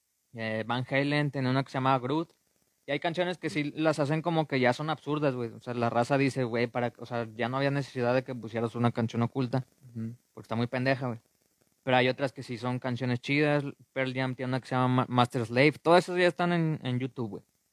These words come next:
Speaker 1: Eh, Ye Ye Yes tiene una que se llama Pure Song, que yo la había escuchado antes de
Speaker 2: Sí,
Speaker 1: que
Speaker 2: sí, ¿no?
Speaker 1: supiera que era una canción oculta, pero la escuché en YouTube.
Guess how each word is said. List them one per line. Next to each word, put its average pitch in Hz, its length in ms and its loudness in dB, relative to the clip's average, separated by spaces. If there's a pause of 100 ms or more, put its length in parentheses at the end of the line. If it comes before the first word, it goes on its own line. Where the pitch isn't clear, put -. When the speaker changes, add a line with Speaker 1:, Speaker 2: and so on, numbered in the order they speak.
(600)
Speaker 1:
Eh, 117 480 2
Ye 123 120 6
Ye 123 180 6
Yes 127 220 10
tiene 131 160 -4
una 127 80 0
que - 80 -14
se 135 80 -4
llama 123 140 2
Pure 127 260 -4
Song, 147 380 -12
que 139 160 -8
yo 131 140 -2
la 160 60 2
había 156 120 2
escuchado 151 500 -2
antes 170 320 -2
de 175 80 -4
Speaker 2:
Sí, - 60 -6
Speaker 1:
que 143 240 -2
Speaker 2:
sí, 117 80 -8
¿no? - 80 -4
Speaker 1:
supiera 135 280 0
que 147 100 -6
era 147 80 -2
una 147 120 -2
canción 139 280 -6
oculta, 160 380 -8
pero 147 160 -8
la 131 80 -2
escuché 123 300 -10
en 135 80 -6
YouTube. 147 320 -8